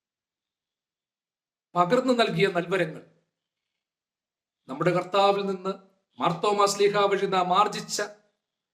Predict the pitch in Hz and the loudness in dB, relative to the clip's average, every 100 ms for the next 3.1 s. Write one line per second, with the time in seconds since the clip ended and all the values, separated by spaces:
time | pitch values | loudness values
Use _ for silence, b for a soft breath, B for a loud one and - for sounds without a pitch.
0 | _ 196 220 277 254 220 196 180 170 160 | _ -2 2 4 4 4 2 0 0 -2
1 | - _ _ _ _ _ _ _ _ _ | -12 _ _ _ _ _ _ _ _ _
2 | _ _ _ _ _ _ _ 147 180 165 | _ _ _ _ _ _ _ 0 2 0